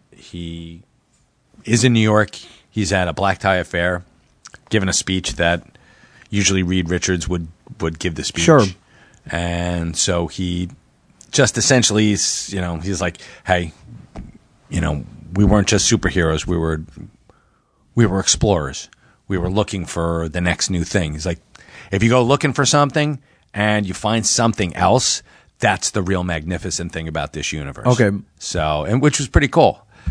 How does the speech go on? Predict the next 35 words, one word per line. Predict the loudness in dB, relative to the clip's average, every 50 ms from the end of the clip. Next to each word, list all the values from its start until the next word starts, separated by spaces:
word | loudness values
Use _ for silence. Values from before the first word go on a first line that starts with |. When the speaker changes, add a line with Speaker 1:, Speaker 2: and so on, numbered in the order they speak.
| -8 -8 -14 -10 -6
Speaker 1:
And, | -4 -2 0 0 0 0
uh, | 0 2 2 2 0 0
Spider-Man | 0 0 0 2 2 2 2 2 2 0 -2 -4 -8 _ _ _ _ _ _ _ _ _ _ _ _ -14 -14 -8 -4
comes | 0 0 2 2 2
along, | 2 4 4 6 6 4 4 2 0 -4 -8 _ _ _ _ _ _ _ _ -18 -16 -6
and | -2 0 2 4 4 4 2 2 0 0 -2 -4 -8 -12 -16 -16
he's | -10 -6 -6 -4 0
wearing | 0 0 0 0
a | -2
tuxedo, | -2 -4 -4 -2 -2 -2 0 0 0 2 2 2 2
<laughs> |
and | 2 0 0 0 -8 -18 -12 -4
he's | -2 0 0
fighting | 0 0 2 4 4 4 4 2 -2
Pile | -4 -4 -2 0 2 2 2 0
Driver | 2 2 4 4 4 2 0 -2 0
of | -2 -2 -2
the | -2 -2
Wrecking | -2 -2 -2 -2 -4 -8 -8
Crew. | -4 -2 0 0 0 -2 -4 -10 _ -20 -20 -20 _ _ _ _ _ _ -6
And | -4 -4 0
so | 0 0 -2
Ben | -2 -4 -4 -2 -2 -2 0
helps | -2 -4 -4 -4 -6
him | -4 -2
out | -2 -2 -2
and | -4 -4
just | -6 -6 -8 -8 -6 -6
smashes | -6 -6 -4 -2 -2 -2 -2 -2 -4 -4 -4 -4
the, | -4 -4 -4 -2 -4 -4 -6
the | -6 -6 -4
dude, | -2 -2 -4 -2 -2
just | -4 -4 -2
one | -2 -4 -2
punch. | -4 -6 -8 -8 -8 -8